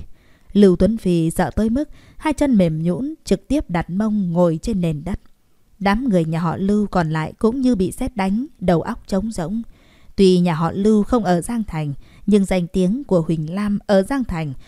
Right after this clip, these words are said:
không khỏi như sấm bên tai bọn họ. Phải biết rằng đây là lão đại ở Giang Thành đấy. Người nào cũng biết rõ trong thế giới ngầm này hoàn toàn chỉ nhìn sắc mặt của hai người. Hai người theo thứ tự,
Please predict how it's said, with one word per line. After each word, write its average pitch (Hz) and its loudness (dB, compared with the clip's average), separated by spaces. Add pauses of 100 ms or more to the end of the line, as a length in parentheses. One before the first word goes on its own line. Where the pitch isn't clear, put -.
(160)
không 190 2
khỏi 160 -2
như 180 2
sấm 202 -2
bên 220 0
tai 202 -4
bọn 156 -4
họ. 147 -8 (500)
Phải 190 2
biết 214 -4
rằng 156 -4 (400)
đây 190 2
là 196 2
lão 208 0
đại 196 -2
ở 190 2
Giang 262 -4
Thành 160 -4
đấy. 190 -6 (360)
Người 208 4
nào 185 2
cũng 240 -4
biết 294 -4
rõ 240 -4 (100)
trong 196 0
thế 214 0
giới 240 -2
ngầm 165 -4
này 147 -6 (260)
hoàn 190 2
toàn 170 0
chỉ 196 0
nhìn 180 2
sắc - -6
mặt 170 -2 (160)
của 190 4
hai 269 -4
người. 165 -2 (460)
Hai 190 0
người 170 2
theo 190 -2
thứ 233 -2
tự, 170 0